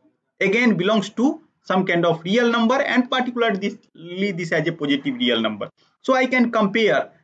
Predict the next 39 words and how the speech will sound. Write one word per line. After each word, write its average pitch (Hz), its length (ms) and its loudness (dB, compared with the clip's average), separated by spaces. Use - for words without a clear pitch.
that. 202 400 -2
Suppose 214 440 2
I 208 100 2
have 190 240 -6
two 208 140 -8
different 190 440 -2
car, 202 300 0
so 190 140 -6
some 233 320 2
car 202 240 2
is 165 160 0
taking, 190 380 0
uh, 165 380 2
taking 196 340 2
some 165 300 0
more 226 260 2
time 247 340 2
and 180 180 -2
some 208 240 0
car 175 200 0
is 160 160 0
taking 190 360 0
some 151 200 0
less 143 240 2
time. 240 360 -2
Then 196 160 2
I 165 140 0
can 160 260 -2
take 214 240 0
that, 170 300 -2
okay, 190 460 2
in 190 180 4
this 277 220 0
way 190 380 2
if 190 160 -2
I 156 160 0
will 151 180 0
move, 240 520 2
then 170 400 2